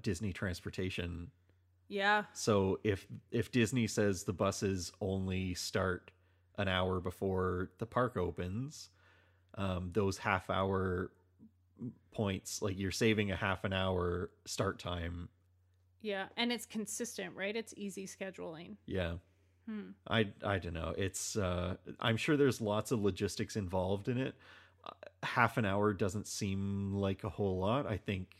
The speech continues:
Speaker 1: I think we're looking at, yeah, one, maybe two rides if they're not the, if they're not the, uh, big ticket items. Um,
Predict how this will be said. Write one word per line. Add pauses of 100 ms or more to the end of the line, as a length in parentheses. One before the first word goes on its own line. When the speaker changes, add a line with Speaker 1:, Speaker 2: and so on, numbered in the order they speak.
(200)
Speaker 1:
I
think
we're
looking
at,
yeah, (460)
one, (360)
maybe
two
rides
if
they're
not
the, (160)
if
they're
not
the, (380)
uh,
big
ticket
items. (460)
Um,